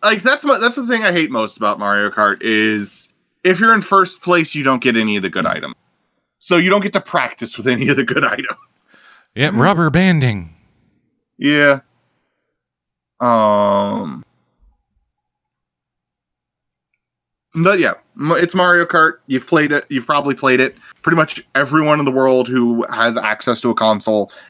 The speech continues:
Speaker 1: has probably repla-, has probably played, um, uh, has probably played Mario Kart. What can I say other than, "Hey, it's a good Mario Kart"?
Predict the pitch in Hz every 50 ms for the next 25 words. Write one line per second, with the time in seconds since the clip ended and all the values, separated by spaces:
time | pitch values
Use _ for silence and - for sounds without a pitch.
0 | _ - 113 107 - - - - 131 113 104 107 110 113 113 107 107 104 101 -
1 | 117 110 110 107 - - 110 107 101 - - 113 104 104 107 104 98 - - 107
2 | 104 101 101 98 92 92 90 92 90 87 90 90 - _ _ _ _ _ _ _
3 | _ _ _ _ _ _ _ _ _ _ _ _ _ _ _ _ _ _ - -
4 | 113 117 117 113 110 - - 120 110 107 101 - 110 107 104 101 101 101 101 101
5 | 104 95 - - 107 101 101 98 - - - _ _ _ _ _ _ _ _ _
6 | _ _ _ _ _ _ _ _ - - 131 139 135 131 - 147 127 123 117 -
7 | 127 113 107 104 104 98 95 95 101 95 104 104 104 110 135 165 175 151 107 -
8 | - _ _ _ _ _ _ _ - 135 127 120 - 147 131 123 143 156 160 147
9 | 160 170 185 202 208 190 151 127 113 107 - 107 95 90 85 - - -